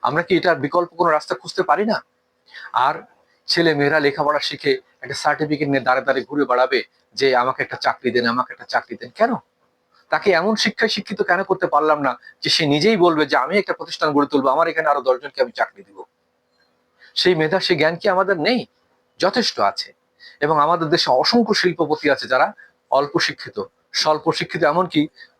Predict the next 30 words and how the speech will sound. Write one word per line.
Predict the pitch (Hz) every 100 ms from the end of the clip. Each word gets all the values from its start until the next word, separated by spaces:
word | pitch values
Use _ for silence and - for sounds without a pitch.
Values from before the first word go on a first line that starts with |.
| 131
বলা | 147 147
যায় | 156
যে | 156
অশিক্ষিতও | 147 143 - 180 - 190 143
বলা | 110 95
যায়। | 90 - _ _ _ -
আমি | 127
তাদেরকে | 160 170 170
অশিক্ষিত | 147 - 175 185
মূর্খ | 143 196 190
বলবো | 123 104 92
না, | 120 233 _ _ -
তারা | 139 208 - _ -
হয়তো | 151 175
আক্ষরিক | 151 156 - 233 135
জ্ঞান | 143 113
নেই, | 98 92 -
কিন্তু | 143 143
তাদের | 127 139 156
অন্য | 139 190 220
যে | 214
জ্ঞান | 131 131
আছে, | 117 - - 101 _ - - - -
যে | 147
মেধা | 131 147 196 156
আছে, | 147 - - - -
সেই | - - 143
জ্ঞান, | 110 143 175
সেই | 190 156
মেধা | 131 139 156 170